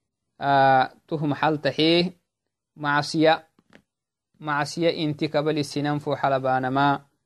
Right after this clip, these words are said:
abana mala sinan tahe tani mikiti yakhtena kinnim yalli farmoyti warsim. عن أبي هريرة رضي الله عنه عن النبي صلى الله عليه وسلم،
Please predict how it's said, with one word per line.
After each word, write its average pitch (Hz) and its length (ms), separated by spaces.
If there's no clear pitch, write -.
abana 135 380
mala 135 280
sinan 139 300
tahe 135 340
tani 131 200
mikiti 131 420
yakhtena 127 420
kinnim 123 420
yalli 123 180
farmoyti 123 480
warsim. 117 320
عن 165 100
أبي 185 200
هريرة 202 400
رضي 185 300
الله 190 380
عنه 185 300
عن 170 140
النبي 170 380
صلى 170 240
الله 165 320
عليه 156 360
وسلم، 156 520